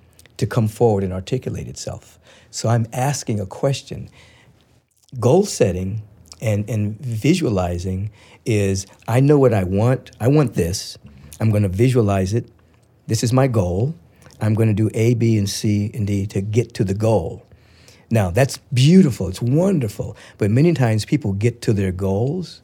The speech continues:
and they still feel empty. And they feel like, "Okay, I've, I've,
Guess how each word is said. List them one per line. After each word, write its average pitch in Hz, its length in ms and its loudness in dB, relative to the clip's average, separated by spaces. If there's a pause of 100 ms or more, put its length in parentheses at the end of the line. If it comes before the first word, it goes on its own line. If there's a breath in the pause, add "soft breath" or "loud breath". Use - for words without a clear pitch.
and 104 100 -6
they 104 40 -4
still 117 240 -4
feel 110 240 -4
empty. - 360 -8 (920 soft breath)
And 104 120 0
they 104 60 0
feel 117 240 2
like, 98 320 0
"Okay, 107 360 -2
I've, 104 220 -8
I've, 101 160 -6